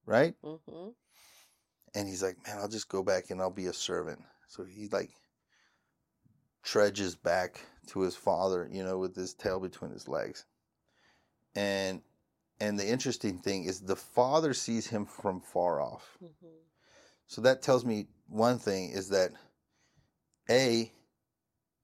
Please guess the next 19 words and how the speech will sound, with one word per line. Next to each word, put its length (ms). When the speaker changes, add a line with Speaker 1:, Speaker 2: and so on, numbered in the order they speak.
Speaker 1:
while 320
the 60
father 280
was 160
doing 280
all 180
of 120
his 220
things, 540
he 200
was 160
keeping 380
an 80
eye 300
out. 220
Speaker 2:
Yes. 300
Speaker 1:
He 80
was 200
like, 240